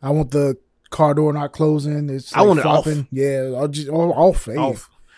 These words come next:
Speaker 2: G T A style, but I don't wanna
Speaker 1: Okay.
Speaker 2: go too fast and it just flies off.
Speaker 1: There we go.
Speaker 2: You know, or if it gets too damaged and you blow up, you just, you reset.
Speaker 1: Right, right.
Speaker 2: Get your car back.
Speaker 1: Yeah.
Speaker 2: Now,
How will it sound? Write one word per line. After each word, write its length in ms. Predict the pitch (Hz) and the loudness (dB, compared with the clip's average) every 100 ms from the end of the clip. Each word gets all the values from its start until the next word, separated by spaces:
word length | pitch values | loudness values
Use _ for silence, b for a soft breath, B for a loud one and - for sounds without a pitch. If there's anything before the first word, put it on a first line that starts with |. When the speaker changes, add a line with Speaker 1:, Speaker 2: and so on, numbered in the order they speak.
| b | b
Speaker 2:
G 160 | - 147 | -2 0
T 140 | 151 156 | 2 2
A 80 | |
style, 280 | 147 143 127 | 2 -2 -2
but 140 | 117 127 | -2 -4
I 40 | |
don't 140 | 131 | -2
wanna 140 | 135 156 | 2 4
Speaker 1:
Okay. 100 | - | 4
Speaker 2:
go 60 | |
too 100 | 143 | 2
fast 340 | 143 151 151 131 | 0 2 2 0
and 80 | 131 | -4
it 80 | |
just 200 | 123 123 | -6 -6
flies 280 | - 135 131 | -4 -4 -4
off. 120 | 127 120 | -4 -2
Speaker 1:
There 120 | 156 | 0
we 40 | |
go. 220 | 147 151 160 _ _ - | 0 0 -4 _ _ -12
Speaker 2:
You 120 | 113 | -10
know, 280 | 101 101 - _ b b | -8 -12 -16 _ b b
or 460 | 180 294 170 185 _ _ _ _ _ _ _ | 6 8 6 2 _ _ _ _ _ _ _
if 200 | - 135 | -2 -2
it 80 | 135 | 0
gets 200 | 131 135 | -2 -2
too 140 | - 143 | -4 -6
damaged 460 | 131 131 123 120 | -4 -4 -4 -6
and 100 | 120 | -6
you 80 | 117 | -6
blow 400 | 113 131 127 151 | -4 -4 -2 -2
up, 160 | 160 - _ _ _ _ _ _ _ | -4 -8 _ _ _ _ _ _ _
you 140 | - 131 | -8 -6
just, 260 | 120 117 | -6 -8
you 260 | 127 131 131 | -10 -10 -10
reset. 520 | 127 123 - 202 - - | -8 -8 -4 -4 -6 -2
Speaker 1:
Right, 220 | 151 117 | 0 0
right. 140 | 123 120 | -2 -4
Speaker 2:
Get 100 | 107 | -6
your 60 | |
car 200 | 113 180 | -2 -2
back. 220 | 151 95 - | -2 -8 -6
Speaker 1:
Yeah. 220 | 147 117 82 | -2 -2 -4
Speaker 2:
Now, 160 | 117 | -8